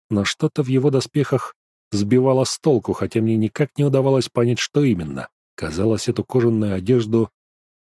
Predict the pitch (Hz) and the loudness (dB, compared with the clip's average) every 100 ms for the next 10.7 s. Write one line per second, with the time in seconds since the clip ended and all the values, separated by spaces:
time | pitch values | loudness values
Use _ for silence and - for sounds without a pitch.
0 | _ 92 95 110 113 - - _ 131 120 | _ -4 0 2 0 -8 -20 _ 0 2
1 | 117 117 123 - - 98 78 - _ _ | 2 2 0 -2 0 -2 -2 -10 _ _
2 | _ _ - 131 180 156 143 131 - 127 | _ _ -4 0 2 4 4 2 0 0
3 | 127 156 - 131 - 123 143 131 117 127 | 0 0 -2 -4 -2 -2 2 2 2 0
4 | 123 120 - 120 - 131 120 120 147 143 | 2 2 2 -2 0 0 2 2 0 0
5 | 127 127 123 120 123 127 123 123 131 - | 0 0 0 0 0 2 2 2 -2 0
6 | 135 131 139 139 156 180 - 95 82 71 | 0 2 2 2 2 2 0 -2 -2 -6
7 | - _ _ - 90 - 110 113 107 107 | -12 _ _ -6 -2 0 2 2 2 2
8 | 104 - 156 156 95 85 - _ _ _ | 0 0 0 2 0 -2 -6 _ _ _
9 | 120 127 123 117 - - 135 127 - 117 | -2 0 2 0 0 2 2 2 0 2
10 | 131 123 - 131 156 127 | 2 0 0 2 2 0